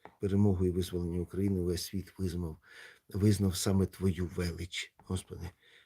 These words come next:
Хочемо, щоб ім'я Твоє прославилось, і вклоняємось Тобі. Благослови нас на цей день. Покладаємось на Тебе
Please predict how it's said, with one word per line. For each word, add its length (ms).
Хочемо, 560
щоб 240
ім'я 220
Твоє 200
прославилось, 800
і 80
вклоняємось 580
Тобі. 320
Благослови 520
нас 220
на 60
цей 180
день. 320
Покладаємось 680
на 80
Тебе 400